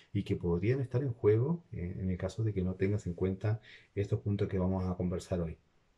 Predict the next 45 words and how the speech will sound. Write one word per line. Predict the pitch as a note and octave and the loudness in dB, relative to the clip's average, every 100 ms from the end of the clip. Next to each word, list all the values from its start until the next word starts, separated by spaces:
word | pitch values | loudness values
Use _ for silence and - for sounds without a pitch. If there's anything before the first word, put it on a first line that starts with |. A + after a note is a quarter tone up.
| _ _ _ | _ _ _
Eh, | - G#2+ A2 G#2 | -6 -4 -2 -2
recuerda | G#2 A#2 C#3+ | 0 4 4
entonces, | C3+ C#3 - C#3+ | 4 -2 -2 0
como | A#2 G#2+ | 0 2
te | G2 | 2
decía, | F2 - A#2+ G2+ E2 - _ _ _ | 0 0 2 2 0 -8 _ _ _
ayúdanos | F2+ - C#3 A#2 | -12 -4 0 2
con | G#2 F#2+ | 2 0
un | F2 | 0
like. | F2+ E2+ _ _ _ _ | -2 -6 _ _ _ _
Dale | - G#2+ | -2 0
like | G#2 A2 | 2 2
al | F#2+ | 2
video | F#2 G2 | 2 0
si | - F#2 | -2 -4
no | |
lo | F2+ | -2
diste | F#2+ F#2 | -2 -4
todavía, | F#2 F2+ G2+ G#2 | -2 0 0 0
compártelo | - F2+ E2+ A2 A2 F2+ | 0 -2 2 0 0 -4
por | E2+ E2 | -4 -8
favor. | - E2+ F#2+ G2 - - _ | -6 -4 -4 -6 -16 -20 _
Suscríbete | - A2 - C3 A#2+ | -8 -4 2 2 4
al | G#2+ | 2
canal | G2 A2+ | 4 4
y | A2+ | 4
activa | - A#2+ A2+ | 4 4 4
la | |
campanita | G#2 F#2+ F#2+ G#2 | 2 0 0 0
para | G#2+ G2 | 2 2
que | F#2 | -2
te | |
lleguen | - B2 A2+ | 2 4 4
estas | F#2 F#2 | 2 0
notificaciones | F2+ F2 E2+ E2+ G#2+ G#2+ | 0 -2 -4 -2 0 2
para | F#2+ F2 | 0 0
que | F#2 | 4
veas | G#2 G2+ | 4 4
nuestros | F#2 F#2+ | 0 0
videos | F2+ F#2 G#2+ G#2+ | 2 4 4 2
que | - E2+ | -6 -2
compartimos | F2+ E2+ E2 G2+ G2+ | -2 -2 -2 0 0
permanentemente | F#2+ E2+ F2 G#2+ A#2 A2 G#2 A#2 | 0 0 2 4 2 0 -2 0
con | G#2 | 0
información | F#2+ F2 E2 E2+ G2 G#2 | 0 -2 -4 -2 0 0